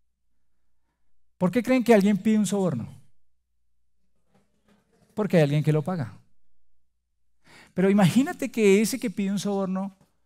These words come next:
le pide un soborno a este y este no se lo da. Y este no se lo da. Y este no se lo da. Y este otro no se lo da. Entonces, ¿qué sucede?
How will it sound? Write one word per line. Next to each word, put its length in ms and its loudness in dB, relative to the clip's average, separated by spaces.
le 140 -2
pide 160 -2
un 60 -2
soborno 340 -2
a 100 -2
este 200 -6
y 60 -2
este 200 -6
no 100 -8
se 100 -6
lo 100 -6
da. 200 -10
Y 120 2
este 200 0
no 120 -2
se 120 -4
lo 100 -4
da. 260 -10
Y 180 2
este 220 0
no 100 -4
se 120 -4
lo 120 -6
da. 300 -14
Y 140 4
este 180 0
otro 200 -4
no 160 0
se 120 -2
lo 100 -2
da. 160 -4
Entonces, 280 -8
¿qué 100 -4
sucede? 460 -4